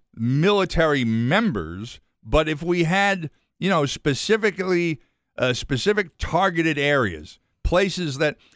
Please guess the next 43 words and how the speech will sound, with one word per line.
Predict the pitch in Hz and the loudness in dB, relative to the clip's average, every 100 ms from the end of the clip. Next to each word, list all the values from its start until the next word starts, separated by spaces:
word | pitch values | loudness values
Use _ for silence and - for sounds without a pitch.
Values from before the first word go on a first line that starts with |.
| _ _ | _ _
fir-, | 190 202 170 | -4 -2 -4
first | 156 226 247 190 | -2 0 0 2
of | 156 | 4
all, | 135 | 4
I | 131 | 4
think | 117 147 | 2 -2
what | 135 | 0
the | 127 | 0
world | 120 160 170 | 0 2 2
would | 139 120 | 2 2
have | 135 - | 0 0
to | 120 | -4
agree | 101 107 113 | -2 -2 -2
to | - 87 71 - - | -2 -10 -12 -18 -6
in | 117 120 | 0 2
order | 135 127 117 117 | 4 4 2 0
to, | 110 | 0
to | 127 | 0
allow | 117 117 113 | 4 2 2
cyber | 107 139 120 117 | 0 0 2 2
warfare | 127 123 - 107 92 | 2 2 2 0 2
be | 113 | 0
the | 117 107 | 2 4
way | 117 110 | 4 2
to | 104 | 0
settle | 127 117 101 | -2 -2 -2
differences | 113 101 - 95 90 _ _ _ - | -2 -2 -6 -10 -12 _ _ _ -2
is, | 135 120 | -2 -2
first | - 170 190 165 | -2 2 2 4
of | 139 | 4
all, | 131 110 _ _ - | 2 0 _ _ 2
all | 196 208 | 4 4
the | 202 | 2
nuclear | 170 147 151 127 | 0 0 0 0
powers | 120 117 110 107 - _ _ _ | 2 2 2 0 -4 _ _ _
have | 160 165 156 - | 2 2 2 -6
to | 131 | -4
get | 139 127 | -4 0
rid | 123 117 | -2 0
of | 110 | 0
their | 107 | 2
nuclear | 107 104 98 90 | 0 -2 -4 -4
weapons. | 85 - - - | -6 -12 -20 -20